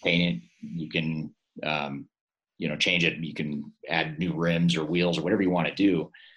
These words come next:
And eventually you pay it off and you don't have a payment, you just have the ongoing maintenance. But with a lease, the, uh, downside of a lease is that you can't change the car, you can't paint it, you can't change the way you got it. And that payment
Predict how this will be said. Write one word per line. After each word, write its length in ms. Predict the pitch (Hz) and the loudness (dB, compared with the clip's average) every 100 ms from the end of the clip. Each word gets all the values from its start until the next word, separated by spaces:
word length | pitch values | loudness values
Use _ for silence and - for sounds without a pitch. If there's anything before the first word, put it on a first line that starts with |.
| - - - - | -16 -16 -8 0
And 200 | 82 80 | 2 4
eventually 420 | 87 87 87 82 | 4 2 4 2
you 100 | 78 | 2
pay 160 | 78 80 | 2 2
it 80 | |
off 260 | 71 71 - | 2 2 0
and 100 | 78 | -2
you 60 | 71 | -2
don't 160 | 73 | -2
have 100 | 78 | -4
a 60 | - | -4
payment, 320 | - 85 62 | -2 -2 -2
you 80 | 65 | -4
just 120 | 67 | -2
have 140 | 69 | -2
the 80 | 67 | -4
ongoing 440 | 65 64 65 64 67 | -4 -4 -6 -8 -6
maintenance. 600 | 73 71 - - - - - | -6 -6 -6 -4 -4 -8 -2
But 200 | 76 - | 0 0
with 120 | - | -2
a 40 | 76 | 2
lease, 520 | 110 98 90 - - - - 135 67 | 6 6 6 2 -2 -10 -20 -18 -8
the, 340 | 80 76 71 65 _ _ _ _ - 67 | -2 0 -2 -4 _ _ _ _ -16 -12
uh, 220 | 57 55 55 - _ _ _ _ - | -10 -10 -14 -20 _ _ _ _ 0
downside 440 | 92 82 90 76 | 2 4 2 2
of 160 | 71 64 | 0 -2
a 60 | |
lease 380 | 71 92 92 87 | 0 4 4 4
is 120 | 80 | 0
that 160 | 67 69 | -2 -4
you 220 | 76 73 | -2 -4
can't 280 | - 85 67 | -2 -2 0
change 480 | - 76 73 73 - | 0 0 -2 -4 -6
the 80 | 78 | -2
car, 320 | 82 71 76 | 0 2 0
you 120 | 73 | -2
can't 240 | 76 71 - - | -2 -4 -4 -4
paint 260 | 73 67 | -4 -4
it, 120 | 71 | -4
you 120 | 69 69 | -6 -6
can't 220 | - - | -6 -4
change 460 | 80 71 69 67 | -4 -4 -4 -8
the 80 | - | -6
way 120 | 69 | -4
you 120 | 67 62 | -4 -2
got 260 | 90 78 | 0 0
it. 140 | 73 - - _ _ _ _ - | -2 -6 -16 _ _ _ _ -2
And 120 | 156 | 0
that 160 | - | 0
payment 360 | - 78 71 67 | 0 0 -2 -8